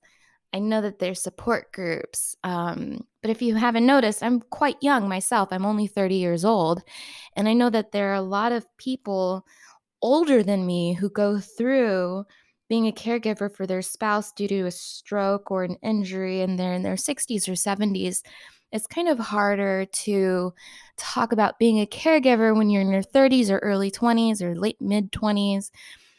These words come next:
Um, even in your forties, you know, when you're just now starting a family, you're,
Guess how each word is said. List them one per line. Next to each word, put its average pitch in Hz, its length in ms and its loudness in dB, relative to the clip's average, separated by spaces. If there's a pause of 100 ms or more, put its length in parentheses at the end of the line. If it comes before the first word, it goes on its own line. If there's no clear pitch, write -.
(340)
Um, 185 480 0
even 381 300 0
in 294 100 4
your 202 160 2
forties, 190 880 0 (100)
you 202 120 -2
know, 196 200 -2
when 202 120 -4
you're 190 180 -4
just 254 400 -2
now 233 160 0
starting 208 380 -4
a 196 40 -10
family, 190 640 -4
you're, 175 160 -4